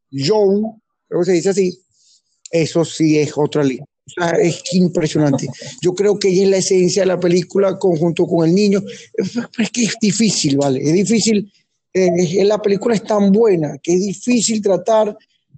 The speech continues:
de irse por un personaje, porque el niño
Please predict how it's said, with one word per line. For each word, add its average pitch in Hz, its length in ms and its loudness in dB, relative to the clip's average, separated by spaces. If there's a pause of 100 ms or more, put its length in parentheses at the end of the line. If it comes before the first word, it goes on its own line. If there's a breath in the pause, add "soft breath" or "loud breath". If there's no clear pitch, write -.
(140)
de 190 180 2
irse 220 300 2
por 196 160 -2
un 190 80 0
personaje, 185 640 0 (320 soft breath)
porque 190 300 0
el 190 160 4
niño 208 340 4